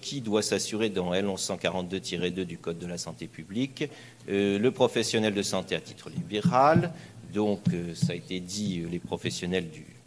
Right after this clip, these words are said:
secteur public, pour les raisons qui ont été évoquées à l'instant, euh, n'ont pas à le faire directement. Bon, je reviendrai pas sur la question de l'immunité, enfin j'y reviendrai si, tout de suite pour les questions des,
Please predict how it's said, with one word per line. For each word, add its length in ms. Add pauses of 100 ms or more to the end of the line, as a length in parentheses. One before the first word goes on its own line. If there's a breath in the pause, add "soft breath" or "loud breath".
(500)
secteur 440
public, 580 (140)
pour 120
les 120
raisons 260
qui 160
ont 60
été 200
évoquées 480
à 80
l'instant, 520
euh, 180
n'ont 260
pas 140
à 80
le 140
faire 280
directement. 800 (440 loud breath)
Bon, 180
je 80
reviendrai 400
pas 140
sur 100
la 80
question 320
de 80
l'immunité, 340
enfin 140
j'y 140
reviendrai 340
si, 240
tout 120
de 60
suite 220
pour 160
les 120
questions 360
des, 240